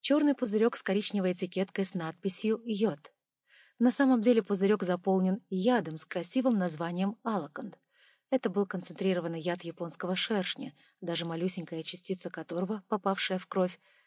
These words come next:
вызывала у человека судороги и спазмы гладких мышц. А уж хорошая порция. Но пока эта смазка для стилет ей не пригодится.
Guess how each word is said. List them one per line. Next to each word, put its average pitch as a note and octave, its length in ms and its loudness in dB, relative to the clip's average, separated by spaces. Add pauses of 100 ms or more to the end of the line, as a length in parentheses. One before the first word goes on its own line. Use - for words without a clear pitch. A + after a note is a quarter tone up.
(120)
вызывала F#3 480 2
у F#3 60 0
человека F3+ 500 -2
судороги F#3 600 -4
и F#3+ 80 -2
спазмы G3 480 -2
гладких F3 500 -8
мышц. - 420 -10 (460)
А F#3 100 2
уж F3+ 160 0
хорошая F3 600 -4
порция. - 680 -10 (800)
Но B3+ 120 2
пока F#3+ 260 -2
эта F3+ 160 -4
смазка F3 360 -10
для D#3+ 120 -8
стилет E3+ 380 -8
ей E3 140 -10
не D#3+ 120 -10
пригодится. D#3 600 -12